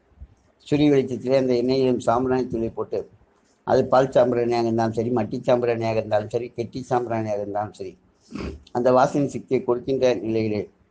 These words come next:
மகா சக்தியெல்லாம் பெறக்கூடிய ஆற்றலின் சக்தியை நாம் பெற முடியும். நமது குழியில் இருக்கக்கூடிய மங்கையர் உலகம் பல்வேறு ஜீவசக்திகளை ஏற்றி, அது தமிழக மலையில்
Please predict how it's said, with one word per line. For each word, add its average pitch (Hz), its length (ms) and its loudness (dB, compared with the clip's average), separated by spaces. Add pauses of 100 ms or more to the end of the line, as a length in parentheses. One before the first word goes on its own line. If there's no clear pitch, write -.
(1120)
மகா 131 240 6
சக்தியெல்லாம் 139 600 2
பெறக்கூடிய 123 380 2 (100)
ஆற்றலின் 120 420 0
சக்தியை - 300 -4
நாம் 113 200 -2
பெற 113 140 0
முடியும். 107 340 -4 (840)
நமது 123 240 2
குழியில் 147 380 2
இருக்கக்கூடிய 123 480 0
மங்கையர் 117 420 2
உலகம் 113 360 -2
பல்வேறு 113 360 0
ஜீவசக்திகளை 107 680 -4
ஏற்றி, 104 300 -4 (1200)
அது 123 200 4 (180)
தமிழக 139 360 2
மலையில் 127 460 2